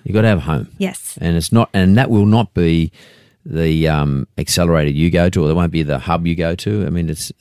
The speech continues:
Speaker 1: the home is the person who's sitting in your lounge room.
Speaker 2: And being your rock.
Speaker 1: Yeah, who is there?
Speaker 2: Mm.
Speaker 1: Or where can you go when you feel
Speaker 2: Mm.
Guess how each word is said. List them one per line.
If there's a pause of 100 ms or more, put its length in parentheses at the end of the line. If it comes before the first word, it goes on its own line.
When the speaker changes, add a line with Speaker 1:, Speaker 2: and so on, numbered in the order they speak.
(120)
Speaker 1:
the
home
is (1120)
the
person
who's
sitting
in
your
lounge
room. (180)
Speaker 2:
And
being
your
rock. (100)
Speaker 1:
Yeah,
who
is
there?
Speaker 2:
Mm.
Speaker 1:
Or
where
can
you
go
when
you
feel
Speaker 2:
Mm.